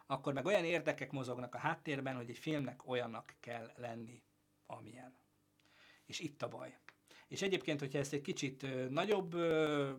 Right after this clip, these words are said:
perspektívába helyezzük, akkor ez nem csak, ö, a film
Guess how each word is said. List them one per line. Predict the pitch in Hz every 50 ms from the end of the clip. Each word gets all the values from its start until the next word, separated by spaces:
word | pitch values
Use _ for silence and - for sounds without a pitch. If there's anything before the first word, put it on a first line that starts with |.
| -
perspektívába | - 170 160 - - - 147 143 - 151 143 143 139 131 139
helyezzük, | 131 135 139 131 127 123 120 127 127 - - - - - -
akkor | - 123 - - 143 127
ez | 120 113
nem | 139 143 127 120
csak, | - 127 123 - -
ö, | 139 131 131 123 127
a | 123
film | - - - 131 123 120 117 120 117 120